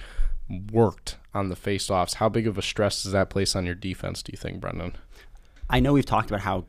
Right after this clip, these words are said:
Speaker 2: good the goalkeeping has been, uh, after McNaney went out.
Speaker 1: Ruppel's a dog.
Speaker 2: But you'd prefer that your defense, uh, or your entire team doesn't have to face that many shots.
Speaker 1: Right.
Speaker 2: Um, I think he, I think he faced twenty-nine shots. I think he saved thirteen of them, and,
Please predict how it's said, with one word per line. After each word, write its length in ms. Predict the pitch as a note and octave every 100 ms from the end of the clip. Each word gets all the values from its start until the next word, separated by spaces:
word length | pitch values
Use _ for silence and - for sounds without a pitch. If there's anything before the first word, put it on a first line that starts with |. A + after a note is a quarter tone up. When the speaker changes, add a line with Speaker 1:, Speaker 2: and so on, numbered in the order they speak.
| - -
Speaker 2:
good 400 | G2+ G#2+ A2 - - -
the 60 |
goalkeeping 480 | - G2+ - - G2
has 420 | - F#2 G2 G2
been, 460 | E2+ F2 F2 B2 D#3+ - -
uh, 40 | G2 -
after 260 | F#2 -
McNaney 340 | G2 F2+ F#2 F#2
went 120 | F#2
out. 60 | F2 G2+
Speaker 1:
Ruppel's 120 | -
a 20 | -
dog. 440 | - - - - - - - - - -
Speaker 2:
But 440 | F2+ A2+ - - - - - - - -
you'd 220 | A2+ A2+
prefer 380 | - G#2+ - G#2
that 80 | G#2+
your 80 | G2
defense, 500 | F2+ F#2+ F#2+ F2 - -
uh, 120 | F#2
or 160 | G2 -
your 140 | F#2
entire 260 | E2+ F#2+ F2
team 240 | - A2
doesn't 180 | F#2 F#2
have 140 | F2
to 60 | F2
face 280 | - F2+ -
that 140 | E2
many 140 | F2+ F2
shots. 500 | - E2 - - -
Speaker 1:
Right. 240 | F#2+ F2+ -
Speaker 2:
Um, 240 | F2 E2+ - - -
I 60 | F#2+
think 160 | G2
he, 220 | - F#2+ - - - G2
I 60 |
think 120 | F#2+
he 80 | F#2+
faced 340 | - F#2+ F#2 -
twenty-nine 360 | G2+ F2+ F2+
shots. 320 | - D#2+ E2
I 40 | D#2+
think 140 | E2
he 100 | -
saved 420 | E2 - E2 D#2+ -
thirteen 440 | G2 - - A2+
of 100 | C3+
them, 120 |
and, 80 | D#3